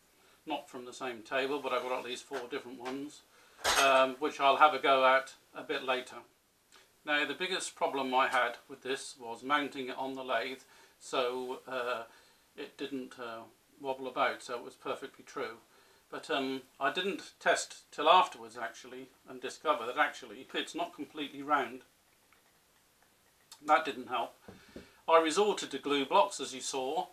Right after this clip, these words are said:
um, to do this, and it wasn't a bad method of doing it, but I'm sure there's an engineer out there who can,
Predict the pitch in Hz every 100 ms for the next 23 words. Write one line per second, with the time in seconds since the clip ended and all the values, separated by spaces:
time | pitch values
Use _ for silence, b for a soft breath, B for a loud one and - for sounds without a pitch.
0 | - 139 131 127 135 139 131 120 165 160
1 | 151 139 147 165 156 139 143 139 127 135
2 | 135 127 - 127 123 147 - 131 127 -
3 | 160 147 139 135 139 139 127 127 139 135
4 | 113 - 123 120 131 131 127 135 127